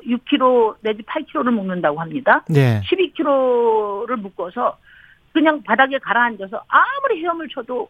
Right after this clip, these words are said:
Speaker 1: 올라올 수 없었던 거예요. 이거는 살인이지 뭡니까 이게.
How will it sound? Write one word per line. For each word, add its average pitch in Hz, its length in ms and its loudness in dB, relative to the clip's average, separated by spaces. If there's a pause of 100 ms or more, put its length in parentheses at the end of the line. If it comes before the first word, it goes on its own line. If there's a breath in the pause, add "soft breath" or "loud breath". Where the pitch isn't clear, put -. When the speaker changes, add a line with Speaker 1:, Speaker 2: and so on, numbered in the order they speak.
Speaker 1:
올라올 240 320 2
수 269 100 -6
없었던 - 420 -8
거예요. - 340 -2 (160)
이거는 339 420 2
살인이지 359 460 0
뭡니까 180 460 0
이게. - 300 -8